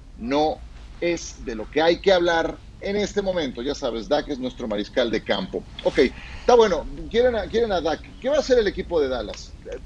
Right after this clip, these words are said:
Les pregunto, en esta crisis actual de la temporada reciente, y,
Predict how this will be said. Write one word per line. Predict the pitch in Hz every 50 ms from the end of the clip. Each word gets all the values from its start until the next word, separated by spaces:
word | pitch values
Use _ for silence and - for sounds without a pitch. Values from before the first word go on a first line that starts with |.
| - 143 175
Les | 185 175 -
pregunto, | - 196 233 294 339 302 - 277 240 -
en | 214 208 269
esta | 294 - - 247 -
crisis | - 202 220 185 180 190 147 156
actual | 117 - - - 117 127 - 139 - - -
de | 120
la | 107 107
temporada | - 117 107 - 107 110 120 120 120 123 120 113 104 98 - - - - -
reciente, | 110 110 - 123 120 117 - 170 165 - - - - - - - - - - -
y, | 175 175 190